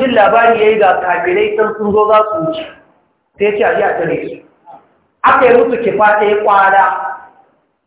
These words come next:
Aka karkashe sadatu Quraish. Sa Abu Jahl, duk dinan din nan, da aka, aka kashe su. Ba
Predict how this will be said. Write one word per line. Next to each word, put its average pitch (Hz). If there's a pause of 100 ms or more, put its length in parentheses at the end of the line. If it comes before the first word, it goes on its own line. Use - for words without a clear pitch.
(540)
Aka 262 (180)
karkashe -
sadatu 262 (300)
Quraish. 220 (960)
Sa 220 (200)
Abu 277
Jahl, -
duk 381
dinan 311
din 294
nan, 208 (600)
da 370
aka, - (120)
aka -
kashe -
su. - (1300)
Ba 302